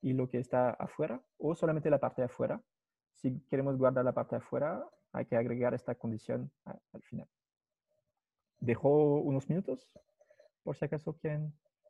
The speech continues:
hacerme una pregunta o volver a ver, eh, el ejemplo.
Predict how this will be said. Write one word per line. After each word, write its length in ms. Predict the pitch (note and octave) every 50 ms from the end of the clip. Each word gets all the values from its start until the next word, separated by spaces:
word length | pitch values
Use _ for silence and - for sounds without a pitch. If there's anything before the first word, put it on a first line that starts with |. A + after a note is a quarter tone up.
| _ _ _ _ _ _ _ _ _ _ _ _ _ _ _ _ _ - -
hacerme 300 | C#3 - - C#3 C#3+ C#3+
una 140 | C#3 C3+
pregunta 480 | C3 - C#3 C3+ C3+ B2+ B2+ A#2+ B2 - -
o 100 | - B2
volver 380 | A2+ B2+ B2 B2 B2 C3 C3 C3
a 60 | B2+
ver, 240 | B2+ C3+ C3 B2+ C#3
eh, 260 | C#3+ - C3 - - -
el 100 | C3 B2
ejemplo. 400 | B2 - - C3 - - A#2+ -